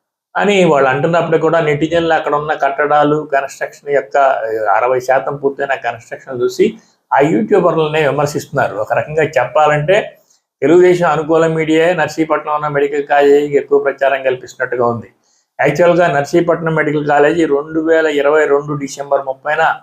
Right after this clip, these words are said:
ఆ రోజు శంకుస్థాపన చేశారు దానికి. ఆ తర్వాత జగన్ ప్రభుత్వం ఉంది కేవలం పద్నాలుగు నెలలే.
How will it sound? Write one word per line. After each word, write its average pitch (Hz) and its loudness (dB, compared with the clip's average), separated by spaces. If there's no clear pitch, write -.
ఆ 120 2
రోజు 135 2
శంకుస్థాపన 139 -4
చేశారు 139 -2
దానికి. 139 -4
ఆ 143 2
తర్వాత 190 2
జగన్ 180 2
ప్రభుత్వం 175 0
ఉంది 185 2
కేవలం 170 2
పద్నాలుగు 160 0
నెలలే. 143 0